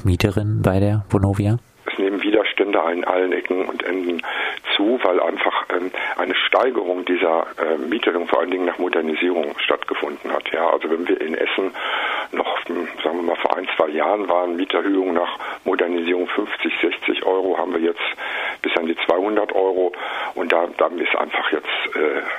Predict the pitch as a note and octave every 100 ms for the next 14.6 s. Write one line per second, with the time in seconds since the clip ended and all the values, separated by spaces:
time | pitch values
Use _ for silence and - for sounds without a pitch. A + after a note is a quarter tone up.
0 | - C#2 D2+ D2 D2 E2 E2+ D#2+ - -
1 | F2 E2+ D#2+ E2 D2+ - D#2+ F2 D#2+ F2
2 | D#2 - C2 D#2+ G2 D#2 - D#2+ E2+ E2
3 | D#2 - - - - - - - E2 -
4 | - - - - - - - G2 - G2
5 | F#2 F#2 G#2 G#2+ G#2+ C2+ - - - -
6 | - - F2+ E2 E2 - - G#2+ F2+ F2+
7 | - - E2+ G2 G#2 F#2+ F#2 F2 F2 F2
8 | E2 D#2+ E2 G#2+ A#2+ F2 - F2 E2+ F#2
9 | G2 - E2+ - - - - F#2 A2+ -
10 | A2+ - F2+ F#2 - - E2+ E2+ - F2
11 | E2+ - - D3 - - G#2+ - A2 A#2
12 | - A2 G#2 G2 - - - F2+ F#2 F#2+
13 | D#2 F2 - - - - - F2+ F#2 F2+
14 | F#2+ - G2 F2 F2+